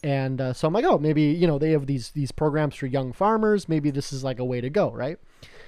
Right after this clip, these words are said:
And, uh, she was like, "Yeah, we can, we can definitely help you out with that, but you, all our programs, even, this is the incentivized program for, like, young entrepreneurs or young farmers,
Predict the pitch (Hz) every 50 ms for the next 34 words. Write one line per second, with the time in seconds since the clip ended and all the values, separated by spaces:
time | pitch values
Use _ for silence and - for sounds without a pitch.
0 | - - - - - 151 151 156 156 156 151 147 156 151 151 147 143 147 143 147
1 | - - 175 160 156 131 151 151 156 170 285 330 302 - - 170 180 - - 170
2 | 170 156 151 - 160 147 139 135 127 - 190 180 - - 170 147 160 156 - 151
3 | 170 180 175 180 160 175 165 160 143 156 143 143 147 151 160 - _ - 175 170
4 | 170 175 165 160 - - 160 156 147 156 151 147 147 143 143 131 - - 185 170
5 | 190 175 165 156 - - 147 156 190 - - 208 180 175 185 151 135 123 - -
6 | - - - - 143 165 190 - 226 202 202 208 220 226 233 - - - - 226
7 | 226 220 226 240 240 269 311 330 - - _ - - - - - - - 160 151
8 | 143 135 123 131 143 143 151 156 151 - - - 151 143 151 170 196 214 - 160
9 | 147 139 127 131 139 139 135 - - 135 139 156 185 208 277 285 -